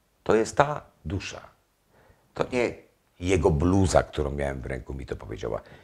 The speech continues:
To jest impuls od jego osobowości, od tej duszy,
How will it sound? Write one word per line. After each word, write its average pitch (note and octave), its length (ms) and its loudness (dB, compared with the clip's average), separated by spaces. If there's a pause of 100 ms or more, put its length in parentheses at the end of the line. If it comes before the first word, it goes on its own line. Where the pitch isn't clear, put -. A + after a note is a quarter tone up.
(140)
To - 80 4
jest - 260 2
impuls D3+ 500 0
od G#2 180 0
jego A2+ 220 6
osobowości, F#2+ 760 0
od - 120 -8
tej F#2+ 180 2
duszy, E2+ 400 -2